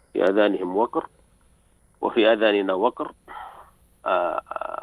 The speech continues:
وهو ثقل في ال-، في السمع أو ذهاب السمع بالمرة.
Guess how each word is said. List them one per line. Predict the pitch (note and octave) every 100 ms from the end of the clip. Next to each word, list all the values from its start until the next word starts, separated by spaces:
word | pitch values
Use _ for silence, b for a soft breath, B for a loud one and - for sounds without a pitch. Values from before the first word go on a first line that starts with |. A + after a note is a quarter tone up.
| -
وهو | - A#2 A#2
ثقل | D#3+ - A2 C3+ C#3
في | C#3
ال-، | B2+ A2
في | -
السمع | A#2+ - A2+ - - _ _ _ _ - -
أو | A#2
ذهاب | A#2 B2 C3+ A#2
السمع | G#2+ - G#2 F#2
بالمرة. | F#2 G2 G#2 - -